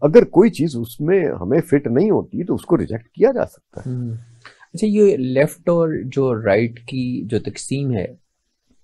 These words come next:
Speaker 2: क्या ये उस वक्त भी आपके जहनों में था या ये मार्शल लॉ के बाद ये एक
Speaker 1: ये
Speaker 2: कॉन्सेप्ट
Speaker 1: तो हमेशा
Speaker 2: develop
Speaker 1: से
Speaker 2: किया
Speaker 1: चल-,
Speaker 2: कि
Speaker 1: ये
Speaker 2: left
Speaker 1: लेफ्ट
Speaker 2: के ये
Speaker 1: right
Speaker 2: लोग हैं
Speaker 1: तो
Speaker 2: और right
Speaker 1: हमेशा
Speaker 2: के
Speaker 1: से, अ,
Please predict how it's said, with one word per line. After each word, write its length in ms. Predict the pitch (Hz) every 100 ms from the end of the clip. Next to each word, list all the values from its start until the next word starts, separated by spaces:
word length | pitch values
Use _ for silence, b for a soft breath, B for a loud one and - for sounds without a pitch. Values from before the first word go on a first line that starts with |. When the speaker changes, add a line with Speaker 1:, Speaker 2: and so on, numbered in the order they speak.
| _ _
Speaker 2:
क्या 120 | 175
ये 120 | 190
उस 180 | 185 170 190
वक्त 100 | 180
भी 80 | 196
आपके 260 | 180 185
जहनों 240 | 165 165 180
में 120 | 180
था 120 | 190
या 140 | 196
ये 160 | 190 190
मार्शल 380 | 160 131 - 165
लॉ 140 | 170 165
के 80 | 151
बाद 520 | 120 117 139 151 139
ये 160 | 135
एक 100 | 127
Speaker 1:
ये 260 | 131 131 135
Speaker 2:
कॉन्सेप्ट 380 | 135 135 190 277
Speaker 1:
तो 80 | 220
हमेशा 180 | 185
Speaker 2:
develop 180 | 147 226
Speaker 1:
से 60 | 190
Speaker 2:
किया 180 | 143 135
Speaker 1:
चल-, 100 | 131
Speaker 2:
कि 80 |
Speaker 1:
ये 120 | 170 147
Speaker 2:
left 200 | 123 143
Speaker 1:
लेफ्ट 140 | 190
Speaker 2:
के 60 | 139
ये 100 | 131
Speaker 1:
right 140 | 123
Speaker 2:
लोग 100 | 113
हैं 80 | 123
Speaker 1:
तो 40 |
Speaker 2:
और 60 | 160
right 120 | 135
Speaker 1:
हमेशा 260 | 131 160 139
Speaker 2:
के 60 |
Speaker 1:
से, 200 | 127 120
अ, 340 | - - 110